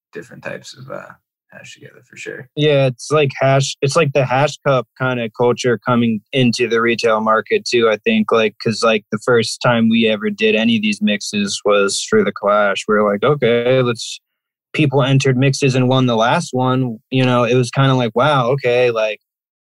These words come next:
Speaker 2: you know, when, um, Heads That Roll Cats with their, you know, their combination, I was like, "Wow, okay." It was almost like, "Cool, like,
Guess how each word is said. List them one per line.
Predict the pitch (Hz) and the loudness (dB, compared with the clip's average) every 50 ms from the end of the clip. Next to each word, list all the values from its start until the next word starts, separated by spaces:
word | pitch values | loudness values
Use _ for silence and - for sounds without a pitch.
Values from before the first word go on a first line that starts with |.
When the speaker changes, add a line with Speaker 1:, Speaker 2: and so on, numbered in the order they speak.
| _ _ | _ _
Speaker 2:
you | - 123 127 120 | -4 -2 0 0
know, | 117 117 117 117 117 | 2 2 2 2 2
when, | 113 113 113 110 110 107 | 2 0 2 2 2 2
um, | 104 101 101 98 95 95 95 95 95 95 101 107 98 - | 2 0 0 0 -2 -2 -2 -2 -4 -4 -4 -4 -4 -4
Heads | - - 131 127 117 110 | -2 0 0 0 0 0
That | 117 113 107 | -2 -2 0
Roll | 113 127 135 143 143 | 0 0 0 0 0
Cats | - - 120 117 113 110 - - - - - - - _ _ _ _ _ - - | 0 0 0 0 0 0 -2 -6 -12 -12 -14 -18 -20 _ _ _ _ _ -20 -12
with | 117 120 117 104 - - - | -6 -6 -6 -6 -6 -2 0
their, | 120 120 117 107 _ _ - | 2 2 2 0 _ _ -6
you | - 127 127 123 | -2 0 2 2
know, | 117 113 110 | 2 2 2
their | 107 120 120 113 | 2 0 0 0
combination, | - 123 120 117 117 117 117 117 117 117 - 123 120 | 0 0 2 2 2 2 2 0 0 0 0 0 0
I | 117 113 | 0 0
was | 104 110 | 0 0
like, | 113 104 98 | -4 -4 -2
"Wow, | 98 107 110 123 135 127 110 110 139 | -2 0 2 2 2 2 2 0 0
okay." | 143 - 117 113 117 120 123 135 143 139 - _ _ _ _ _ _ _ - | 0 0 0 0 2 2 2 0 0 -4 -6 _ _ _ _ _ _ _ 0
It | 139 | 0
was | 143 139 160 | 2 2 2
almost | 156 156 156 151 143 139 | 0 0 0 -2 -4 -2
like, | 147 135 127 117 - _ - - | -2 -2 -2 -4 -8 _ -6 -2
"Cool, | 151 160 147 127 113 - _ _ _ _ _ - | 0 0 0 -2 -4 -8 _ _ _ _ _ -2
like, | 123 120 117 113 113 107 | 0 0 2 2 0 -4